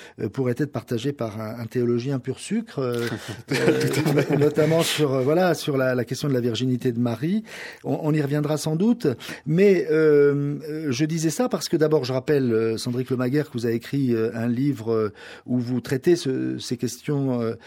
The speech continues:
Speaker 1: euh, Portrait d'Israël en jeune fille, qui a été publié chez Gallimard dans, dans la collection, euh, L'Infini, et, et tout ça pour, euh, en venir à, à la question de la, euh, la manière dont vous choisissez vos thématiques.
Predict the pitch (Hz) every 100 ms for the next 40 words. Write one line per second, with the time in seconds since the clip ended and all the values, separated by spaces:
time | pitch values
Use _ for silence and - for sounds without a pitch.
0 | - - - - 120 117 107 139 - -
1 | 147 123 - 131 127 120 120 120 - 156
2 | 143 117 113 120 117 120 123 110 110 120
3 | 135 151 135 117 110 113 110 113 113 113
4 | - 131 120 107 110 139 - 131 180 233
5 | - - - 147 160 139 190 226 220 165
6 | 131 127 123 123 127 135 147 185 143 127
7 | 123 123 117 131 196 185 135 113 - -
8 | - - 127 131 127 123 147 180 180 127
9 | 135 117 - 190 170 156 143 - 151 147
10 | 101 101 120 120 117 110 - 214 233